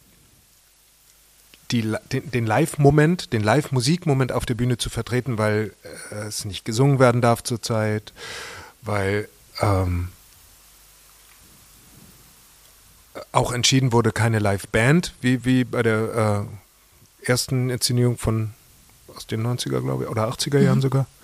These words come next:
Speaker 1: äh, zu haben, sondern eben vielleicht nur einen Musiker,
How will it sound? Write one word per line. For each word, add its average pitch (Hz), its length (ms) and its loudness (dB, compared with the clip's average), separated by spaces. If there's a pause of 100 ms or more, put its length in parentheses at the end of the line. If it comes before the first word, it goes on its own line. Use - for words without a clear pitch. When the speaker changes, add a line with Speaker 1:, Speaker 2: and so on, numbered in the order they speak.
(680)
Speaker 1:
äh, 123 240 4 (480)
zu 120 160 0
haben, 127 240 4
sondern 113 540 -2
eben 107 340 -10 (520)
vielleicht 104 380 -6
nur 104 180 -6
einen 139 200 2
Musiker, 131 500 0